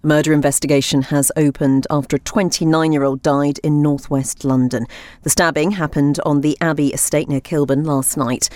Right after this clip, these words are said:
No arrests have been made. Protesters have clashed with police in South London. Social media footage from Camberwell appears to show protesters wielding sticks, bringing traffic to a standstill. Police say arrests have been made but haven't confirmed how many.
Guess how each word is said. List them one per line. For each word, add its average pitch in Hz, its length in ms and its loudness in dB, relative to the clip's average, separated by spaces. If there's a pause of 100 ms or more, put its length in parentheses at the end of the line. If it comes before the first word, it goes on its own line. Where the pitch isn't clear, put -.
(200)
No 156 340 2
arrests 151 680 -2
have 135 260 -6
been 127 180 -2
made. 120 380 -4 (720)
Protesters 175 580 0
have 165 160 0
clashed - 420 -2
with 170 180 0
police 185 520 2
in 185 140 2
South 190 400 0
London. 190 480 2 (260)
Social 214 480 0
media 190 320 2
footage 165 460 -2
from 156 180 0
Camberwell 165 720 -2
appears 202 240 0
to - 80 -10
show 151 220 0
protesters - 500 -4
wielding 165 340 2
sticks, - 680 -2 (260)
bringing 139 240 2
traffic - 540 -4
to - 160 -4
a 151 60 0
standstill. 139 640 -2 (300)
Police 147 260 0
say 135 380 0
arrests 160 520 -2
have - 120 -4
been 135 180 2
made 135 280 0
but - 100 -4
haven't 185 300 -2
confirmed 175 680 -2
how 160 220 -2
many. 127 400 -2